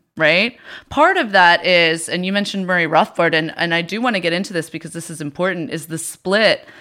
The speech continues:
that happens with Rothbard and Koch and, um,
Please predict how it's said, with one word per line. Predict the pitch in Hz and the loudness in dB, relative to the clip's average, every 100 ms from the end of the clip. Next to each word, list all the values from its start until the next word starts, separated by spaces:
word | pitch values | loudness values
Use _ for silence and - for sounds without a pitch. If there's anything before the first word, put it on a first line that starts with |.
| - - - | -20 -4 0
that | 165 | 2
happens | 170 175 190 175 160 | 4 2 2 -2 -2
with | 165 160 | -6 -2
Rothbard | 160 160 165 - 160 156 147 - - | 4 4 4 2 4 4 4 0 -2
and | 160 156 156 | 0 0 -2
Koch | - 165 156 147 - | 0 2 2 0 -4
and, | - 160 147 147 147 | 2 2 2 0 -4
um, | - 156 143 147 | 0 2 2 0